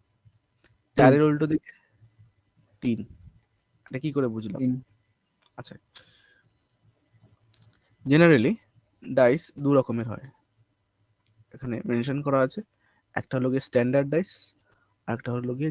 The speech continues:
Speaker 2: জেনারেল বা অর্ডিনারি ডাইস। স্ট্যান্ডার্ড ডাইস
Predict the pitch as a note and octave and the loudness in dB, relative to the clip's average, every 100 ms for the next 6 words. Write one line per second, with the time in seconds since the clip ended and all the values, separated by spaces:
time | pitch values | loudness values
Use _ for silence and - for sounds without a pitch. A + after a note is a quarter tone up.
0 | C3+ A#2+ A#2+ D#3 E3 - A#2+ B2 A#2 G#2+ | -4 -2 0 2 2 4 2 2 0 -2
1 | G2+ - - - - _ _ _ _ _ | -4 -10 -14 -18 -20 _ _ _ _ _
2 | _ _ _ _ _ _ _ _ _ _ | _ _ _ _ _ _ _ _ _ _
3 | _ _ - - D#3 D#3+ E3 E3 | _ _ -12 -4 0 2 4 2